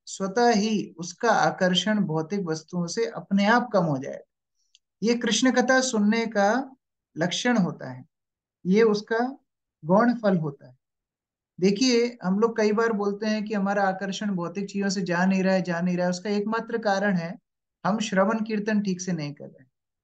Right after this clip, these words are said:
अगर हम श्रवण कीर्तन ठीक से करेंगे तो अपने आप मन लगेगा ही नहीं भौतिक चीजों में,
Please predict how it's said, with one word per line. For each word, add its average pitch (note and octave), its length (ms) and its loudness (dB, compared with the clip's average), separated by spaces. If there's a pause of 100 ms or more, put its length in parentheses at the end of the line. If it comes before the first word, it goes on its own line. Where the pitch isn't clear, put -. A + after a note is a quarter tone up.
(480)
अगर F3+ 200 2
हम A#3 120 4
श्रवण A3 340 0
कीर्तन A3+ 320 -2
ठीक G#3 180 -2
से A3 140 -4
करेंगे G3+ 480 0 (500)
तो F3+ 60 -4
अपने A3+ 280 2
आप C#4+ 100 4
मन A#3+ 220 4
लगेगा B3+ 420 2
ही D4 100 2
नहीं C4 180 2
भौतिक F3+ 400 -4
चीजों D3 320 -4
में, F3+ 240 -10